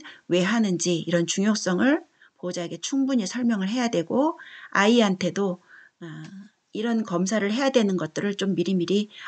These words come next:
아주 작은 아이들은 물론 그거에 대한 이해는 잘 못하지만 아이의 눈높이에 맞게끔 설명을 하고 김-, 검사를 하는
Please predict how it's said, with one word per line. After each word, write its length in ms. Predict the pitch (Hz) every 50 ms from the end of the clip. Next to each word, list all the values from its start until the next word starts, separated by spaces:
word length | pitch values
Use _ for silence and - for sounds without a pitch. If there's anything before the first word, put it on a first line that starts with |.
| -
아주 220 | - - 202 254 262
작은 320 | - - 185 196 233 254
아이들은 420 | 240 196 185 185 185 196 208 208 185
물론 300 | - 170 170 190 190 185
그거에 300 | - 175 180 175 175 170
대한 200 | 165 175 170 160
이해는 260 | 165 170 170 165 170
잘 160 | - 196 175
못하지만 560 | 160 151 156 - 190 170 - 165 180 180 170
아이의 300 | - 147 160 160 175 170
눈높이에 480 | 156 175 190 220 254 262 - - 202 175
맞게끔 560 | 175 160 - - - 175 - - 220 247 294 - _ _ _ - - - _ _
설명을 480 | - - 294 285 254 262 240 214 202 202
하고 220 | 185 165 - 175 -
김-, 260 | - - 185 180 -
검사를 480 | - - 185 175 175 170 170 165 175 185
하는 320 | 190 - 262 254 254 226